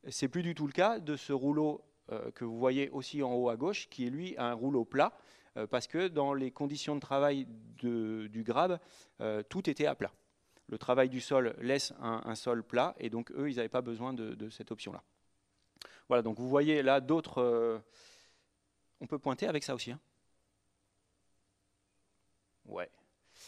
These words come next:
Donc d'autres modèles de, de striptease par rapport à, à ce qu'on a vu.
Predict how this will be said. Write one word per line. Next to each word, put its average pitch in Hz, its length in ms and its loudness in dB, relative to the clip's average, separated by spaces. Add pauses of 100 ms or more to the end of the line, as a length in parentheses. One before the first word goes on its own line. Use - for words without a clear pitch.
(380)
Donc 120 220 -6
d'autres 190 300 4
modèles 190 540 4
de, 139 380 4
de 135 100 0
striptease 151 540 -6
par 123 160 -2
rapport 120 340 0
à, 113 140 2
à 113 180 -4
ce - 80 -20
qu'on 120 160 -6
a 120 80 2
vu. 156 260 -6